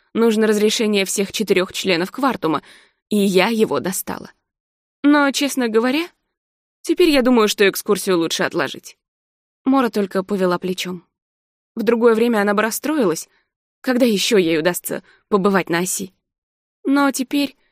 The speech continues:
у Моры возникло ощущение, что слова госпожи Таары — просто манипуляция. Разве трудно раздобыть согласие сенатора от Третьего кольца, за которого, похоже,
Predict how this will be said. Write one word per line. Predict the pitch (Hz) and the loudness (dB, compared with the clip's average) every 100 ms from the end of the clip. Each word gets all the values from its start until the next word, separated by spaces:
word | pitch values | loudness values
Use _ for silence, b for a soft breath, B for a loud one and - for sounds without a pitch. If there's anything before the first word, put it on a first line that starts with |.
| _ _ _ _ _ | _ _ _ _ _
у | 262 | 2
Моры | 262 254 | 4 4
возникло | 226 220 220 214 | 2 0 -2 -2
ощущение, | 208 208 208 254 233 180 | -2 -2 -4 -2 -2 -2
что | 175 175 | -2 -4
слова | 185 190 190 | -2 0 0
госпожи | 180 180 196 190 | -2 -4 -4 -4
Таары — | 190 214 190 175 b b b b _ - | -2 0 0 -2 b b b b _ -4
просто | 285 - | -2 0
манипуляция. | 165 156 - 170 147 - - _ _ _ _ _ _ _ | -2 -2 -2 -4 -6 -12 -14 _ _ _ _ _ _ _
Разве | - 294 262 294 | -2 0 0 -2
трудно | 311 311 285 | -2 -2 0
раздобыть | 214 190 180 | 2 2 2
согласие | - 185 202 240 202 180 | 0 0 0 -2 -2 -2
сенатора | - 202 190 190 190 | 0 -2 -2 -2 -4
от | |
Третьего | 196 196 190 185 | 0 -2 0 -4
кольца, | 185 220 185 180 - | -2 -4 -4 -8 -8
за | 196 | -6
которого, | 180 208 254 190 | -6 -4 -2 -2
похоже, | 190 185 190 185 185 | -4 -4 -2 -2 -4